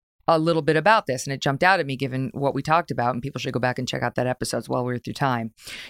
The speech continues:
You write, "Germany has spent lavishly on weather-dependent renewables," right? So they're going the same way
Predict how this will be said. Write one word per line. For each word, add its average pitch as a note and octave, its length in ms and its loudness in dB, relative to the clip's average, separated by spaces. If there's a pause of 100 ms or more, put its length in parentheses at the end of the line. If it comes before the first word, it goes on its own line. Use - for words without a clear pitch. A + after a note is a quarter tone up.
You E3+ 100 2
write, F3 220 6
"Germany C4 400 0
has F#3+ 160 0
spent F3+ 260 2
lavishly D#3+ 540 2
on C3+ 160 0
weather-dependent C#3 600 0
renewables," B2+ 680 0 (100)
right? C#3 180 0
So C3 60 -6
they're C#3 160 2
going D#3+ 220 2
the D3 40 0
same D#3+ 280 0
way E3+ 260 0